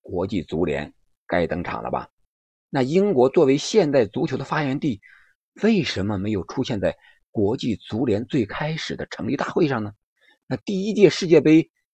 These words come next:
为什么也没有英国队参加呢？咱们下期接着聊。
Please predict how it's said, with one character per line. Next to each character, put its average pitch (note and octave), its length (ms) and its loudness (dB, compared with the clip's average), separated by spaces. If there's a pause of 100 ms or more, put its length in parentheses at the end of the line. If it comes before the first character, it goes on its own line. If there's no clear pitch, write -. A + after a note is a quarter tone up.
(320)
为 D#3 260 2
什 G#2+ 200 -4
么 A#2+ 120 -2
也 F#2+ 140 0
没 G2 160 -2
有 G#2+ 100 0
英 B2 240 -4
国 A2 140 -4
队 A2+ 140 -4
参 D3+ 260 -8
加 D#3+ 220 -8
呢？ F#3+ 120 -8 (460)
咱 - 160 -8
们 - 180 -10 (360)
下 - 400 -8
期 - 340 -14 (320)
接 F3+ 160 0
着 - 80 -4
聊。 - 240 -10